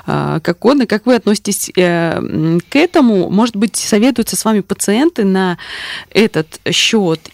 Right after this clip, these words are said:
И, а, может ли быть от, э, употребления вот таких, ну, неэффективных, да, наверное, во многом препаратов какой-то эффект плацебо?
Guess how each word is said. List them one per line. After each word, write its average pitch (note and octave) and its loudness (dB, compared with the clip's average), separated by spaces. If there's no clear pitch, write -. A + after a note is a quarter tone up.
И, C4 2
а, E3+ 0
может A3 2
ли G3 0
быть B3 0
от, - -2
э, E3+ 2
употребления F#3+ 0
вот D#3 -6
таких, - -8
ну, C#4+ 4
неэффективных, G3+ 0
да, E3 0
наверное, D3 -2
во C#3+ -2
многом D3+ -2
препаратов D#3 -2
какой-то - 0
эффект - -4
плацебо? E3+ -2